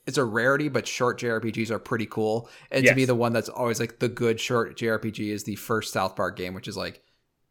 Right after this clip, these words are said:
Speaker 1: eight hours long, good J R P G. Um,
Speaker 2: It's a
Speaker 1: really
Speaker 2: little
Speaker 1: short.
Speaker 2: longer than that, I feel like. I feel like it's, it might, it's ten to fifteen. I,
Speaker 1: It's,
Speaker 2: eight,
Speaker 1: like,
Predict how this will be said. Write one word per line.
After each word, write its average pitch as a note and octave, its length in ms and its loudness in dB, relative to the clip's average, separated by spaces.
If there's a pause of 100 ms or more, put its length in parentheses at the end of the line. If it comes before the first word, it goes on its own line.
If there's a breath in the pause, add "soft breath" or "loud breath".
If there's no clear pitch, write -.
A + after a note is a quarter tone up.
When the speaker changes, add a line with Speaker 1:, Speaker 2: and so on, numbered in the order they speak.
(100)
Speaker 1:
eight A#2+ 120 2
hours A#2 300 4
long, G2+ 360 0 (260)
good G#2+ 180 0
J G2 140 -2
R F#2 100 0
P G2 160 -6
G. F2 360 -6 (420)
Um, F2+ 380 -2 (180)
Speaker 2:
It's G3 120 2
a A3 40 12
Speaker 1:
really D3 140 10
Speaker 2:
little C3 180 12
Speaker 1:
short. A#2+ 140 8
Speaker 2:
longer G#2+ 200 4
than G2 120 0
that, F#2+ 140 -2
I F#2 80 -2
feel G2 200 -6
like. G#2 80 0
I A#2+ 100 2
feel C3+ 140 6
like G#2+ 80 2
it's, - 280 -6
it D3+ 120 -2
might, C#3 180 4
it's C3 160 -4
ten E3 160 2
to G#2 80 -2
fifteen. - 480 -10 (320)
I, B2+ 160 -2 (320)
Speaker 1:
It's, E3 200 8
Speaker 2:
eight, - 40 4
Speaker 1:
like, G3+ 220 4